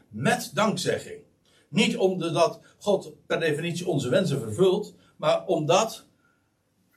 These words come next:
hij, zijn weg altijd de beste is. Maar dan, dan passeer je eigenlijk een andere vraag, en dat is, wat moet je nou bidden als het gaat om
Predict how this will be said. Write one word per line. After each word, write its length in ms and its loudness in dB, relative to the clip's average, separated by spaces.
hij, 480 0
zijn 340 2
weg 640 -2
altijd 600 4
de 180 -14
beste 360 -2
is. 460 -8
Maar 360 2
dan, 240 2
dan 200 -4
passeer 460 2
je 80 0
eigenlijk 380 0
een 100 0
andere 320 0
vraag, 260 -2
en 80 -6
dat 140 -4
is, 200 -8
wat 220 2
moet 160 -4
je 60 -2
nou 180 0
bidden 480 -4
als 200 4
het 100 -8
gaat 320 -2
om 540 -2